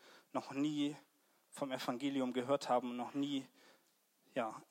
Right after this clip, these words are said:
etwas von Jesus gehört haben und keine Ahnung haben, wer er ist.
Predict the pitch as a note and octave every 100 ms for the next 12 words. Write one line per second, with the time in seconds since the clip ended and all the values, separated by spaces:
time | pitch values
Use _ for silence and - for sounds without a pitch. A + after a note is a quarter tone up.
0 | - - A#2+ - C3 A#2+ C#3+ C#3 - B2+
1 | - A#2+ B2 A#2 - C#3+ B2+ C#3+ C3+ B2+
2 | A#2+ A#2+ B2 B2 C3 A#2+ B2 A#2 - -